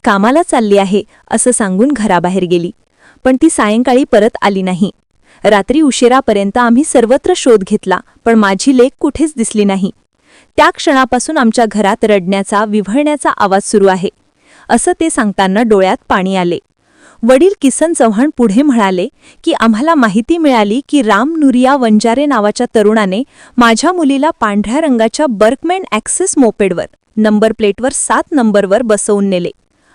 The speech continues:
आम्ही लगेच तोफखाना पोलीस ठाण्यात तक्रार दिली. पोलिसांनी चौकशी केली, पण दुसऱ्याच दिवशी त्या मुलाला सोडून दिलं. आता माझं मन अस्वस्थ आहे.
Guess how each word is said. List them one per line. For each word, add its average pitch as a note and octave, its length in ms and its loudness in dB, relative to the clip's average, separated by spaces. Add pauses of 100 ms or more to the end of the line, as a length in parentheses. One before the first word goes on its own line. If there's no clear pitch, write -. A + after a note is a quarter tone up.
आम्ही G#3 300 2
लगेच G#3 360 0
तोफखाना A3 500 0
पोलीस G3+ 320 0
ठाण्यात G#3+ 260 -4 (120)
तक्रार G#3 320 0
दिली. F#3+ 240 -4 (500)
पोलिसांनी D4+ 480 2
चौकशी G#3+ 440 0
केली, F#3 240 -4 (420)
पण E4 120 0
दुसऱ्याच C#4+ 500 0
दिवशी D4+ 380 -2
त्या D4+ 80 2
मुलाला A#3 360 2
सोडून G#3 420 0
दिलं. F3 200 -2 (460)
आता A#3 200 -2
माझं A#3+ 320 0
मन G#3+ 240 0 (120)
अस्वस्थ A3+ 500 -4
आहे. G3 240 -4